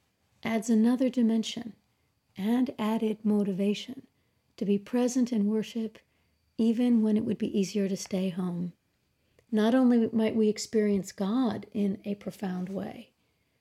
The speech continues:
we could very well play a small part in the answer to someone else's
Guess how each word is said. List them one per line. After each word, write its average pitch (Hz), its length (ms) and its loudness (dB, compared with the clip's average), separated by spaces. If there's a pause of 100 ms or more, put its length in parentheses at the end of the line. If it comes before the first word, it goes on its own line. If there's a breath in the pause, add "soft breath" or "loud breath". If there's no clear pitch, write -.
(120)
we 226 240 0
could 233 240 0
very 233 360 2
well 180 460 -2 (380)
play 208 260 0
a 202 60 0
small 220 400 0
part 214 520 -8 (640)
in 202 120 2
the 196 200 -2
answer 233 580 0
to - 180 -6
someone 202 800 0
else's 185 880 -4